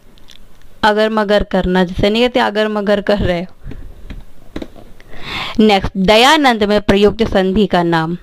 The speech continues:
Dayanand, तो ये हमारी हो जाएगी दीर्घ संधि।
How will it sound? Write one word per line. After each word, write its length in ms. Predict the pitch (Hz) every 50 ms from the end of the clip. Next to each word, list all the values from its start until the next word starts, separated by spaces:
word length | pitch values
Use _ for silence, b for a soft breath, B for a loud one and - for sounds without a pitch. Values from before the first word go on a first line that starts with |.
| - - - - - -
Dayanand, 1040 | 180 185 175 202 202 208 214 220 226 240 240 208 196 185 180 175 170 165 165 - - - - - - - - - - - - - - - - - - - B B B B B B B B B - - - - - - - - - - - - - - - - - - - - - - - - - - - - - - -
तो 60 | 202
ये 200 | 202 196 208 208
हमारी 460 | 208 208 208 202 202 196 196 190 202
हो 180 | 196 196 196 196
जाएगी 360 | 185 202 196 196 190 202 240
दीर्घ 500 | 233 220 190 185 214 214 208 185 175 196
संधि। 600 | 185 - 185 170 170 170 165 175 180 185 190 190